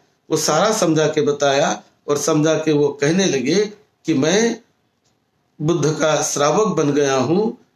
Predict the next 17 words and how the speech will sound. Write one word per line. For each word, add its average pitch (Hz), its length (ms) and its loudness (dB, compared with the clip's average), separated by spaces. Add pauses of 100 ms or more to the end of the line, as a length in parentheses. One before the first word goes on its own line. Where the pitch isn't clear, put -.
(260)
मैं 139 480 0 (400)
बुद्ध 156 220 0
को 156 220 0
मानने 160 340 2
लगा 143 300 0
हूँ 175 340 0 (420)
क्योंकि 156 640 0 (180)
बुद्ध 165 180 0
ने 233 160 2
जो 180 160 2
मुझे 160 280 0
सिखाया 151 420 0
है, 143 160 0
जो 147 140 0
मुझे 143 240 0
बताया 135 480 0
है 214 400 -2